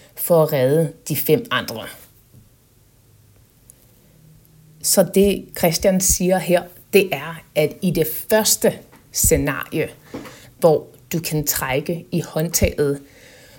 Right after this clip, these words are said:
så har du måske et, en lille forestilling eller et håb om, at den uskyldige mand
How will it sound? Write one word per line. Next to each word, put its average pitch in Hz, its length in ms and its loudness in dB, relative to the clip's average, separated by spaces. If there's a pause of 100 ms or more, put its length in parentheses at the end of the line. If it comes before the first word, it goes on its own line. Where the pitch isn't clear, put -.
så - 260 4
har 185 460 -6
du 170 220 -2 (240)
måske 180 600 0 (540)
et, - 420 -2 (260)
en 165 160 2
lille 180 560 2
forestilling 165 1120 0
eller 147 180 -4
et 113 120 -10
håb - 520 6 (520)
om, - 280 -4 (460)
at 165 180 2
den 165 240 2
uskyldige 196 760 2
mand 165 280 4